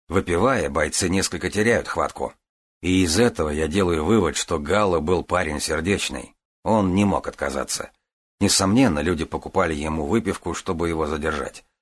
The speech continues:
А когда люди посчитали, что скоро туда явимся мы, они начали расходиться по домам и исчезать. А перед ним стояли в ряд шампанское и выпивка и всевозможная еда.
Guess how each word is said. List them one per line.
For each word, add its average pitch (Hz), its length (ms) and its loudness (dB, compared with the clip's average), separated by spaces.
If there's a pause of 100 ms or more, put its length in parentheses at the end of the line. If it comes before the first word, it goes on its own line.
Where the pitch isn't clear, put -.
(160)
А 76 120 -4
когда 78 300 -2
люди 80 220 -2
посчитали, 78 640 -2
что 67 260 -8
скоро 80 400 -2
туда 78 260 -4
явимся 78 500 -2
мы, 98 320 2 (240)
они 92 240 0
начали 90 320 0
расходиться 85 640 -4
по 80 120 -6
домам 76 360 -2
и 78 180 -8
исчезать. 69 580 -6 (440)
А 80 100 -2
перед 76 340 -4
ним 95 160 2
стояли 76 560 -4
в 73 80 -4
ряд 80 180 0
шампанское 92 760 -2
и 76 120 -6
выпивка 82 540 -4
и 73 140 -4
всевозможная 76 720 -2
еда. 76 400 -2